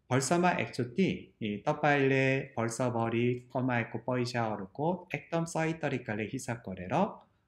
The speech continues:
어, 걸, 어, 어, 띠르누 뻐르네 어스타 후너 썩쳐.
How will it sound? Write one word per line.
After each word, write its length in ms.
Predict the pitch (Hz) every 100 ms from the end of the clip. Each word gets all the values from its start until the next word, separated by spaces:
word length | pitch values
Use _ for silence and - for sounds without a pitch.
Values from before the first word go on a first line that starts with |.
| _ -
어, 360 | 90 85 82 - _ _
걸, 500 | 135 131 131 131 - _ _ _ _ -
어, 360 | - 95 117 180 - _ _ _ _ _ _ _ _ _ _ _
어, 320 | 104 90 - - _ - _ _ -
띠르누 360 | 160 165 151
뻐르네 380 | 117 101 92 95
어스타 380 | - 101 - 110
후너 180 | 101 98
썩쳐. 420 | 90 - - -